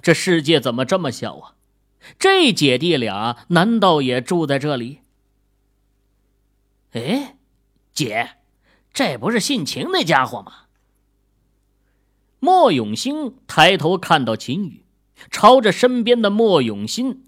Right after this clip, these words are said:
说道。莫永新似乎在思考着什么问题，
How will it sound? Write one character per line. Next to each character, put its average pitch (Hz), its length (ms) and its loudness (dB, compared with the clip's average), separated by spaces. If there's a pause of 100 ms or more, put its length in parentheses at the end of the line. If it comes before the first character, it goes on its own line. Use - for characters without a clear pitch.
说 117 240 -6
道。 - 200 -14 (1160)
莫 196 200 6
永 170 180 2
新 196 220 0
似 180 240 0
乎 175 180 -2
在 160 180 2
思 180 280 -4
考 104 260 -8
着 107 100 -10
什 117 160 -6
么 139 120 -4
问 143 180 -8
题， - 220 -20